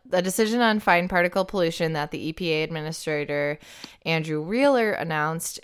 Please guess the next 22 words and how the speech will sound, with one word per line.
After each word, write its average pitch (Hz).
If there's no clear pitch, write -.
in 147
mid-April, 156
um, 143
is 160
possibly 285
more 320
fucked -
than 151
some 165
of 160
the 170
other 226
stuff. -
Um, 151
in 160
that 170
case, 170
the -
E 208
P 220
A 202
went 135